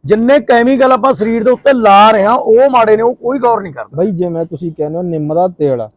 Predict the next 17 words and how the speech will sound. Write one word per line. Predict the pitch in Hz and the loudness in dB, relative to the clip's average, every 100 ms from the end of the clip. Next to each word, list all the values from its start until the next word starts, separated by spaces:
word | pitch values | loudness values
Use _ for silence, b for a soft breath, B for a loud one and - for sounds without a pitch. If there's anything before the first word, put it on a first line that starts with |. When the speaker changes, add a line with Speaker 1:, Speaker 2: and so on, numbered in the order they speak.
| 139 | -2
Speaker 1:
ਹਾਂ। | 147 107 - - | -2 -2 -6 -8
Speaker 2:
ਇਹ | 226 254 | -6 -8
ਤਿਆਰ | _ - 240 226 | _ 0 4 4
ਕਿਵੇਂ | 190 165 143 | 2 -4 -6
ਕਰਿਆ? | 120 110 113 | -8 -10 -8
ਜੇ | 131 175 | -6 -2
ਸਾਰੇ | 185 175 208 | 2 4 4
ਜਿੰਨੇ | 190 190 202 | 2 2 2
ਵੀਡੀਓ | 190 185 | 4 2
ਦੇਖ | 156 151 | 2 -2
ਰਹੇ | 180 | -4
ਨੇ, | 175 175 | -4 -6
ਮੇਨ | 180 165 165 | -8 -8 -8
ਤਾਂ | 156 | -8
ਚੀਜ਼ | 156 156 160 | -8 -8 -10
ਇਹੀ | 135 127 | -10 -12
ਹੋਊਗੀ। | 110 | -16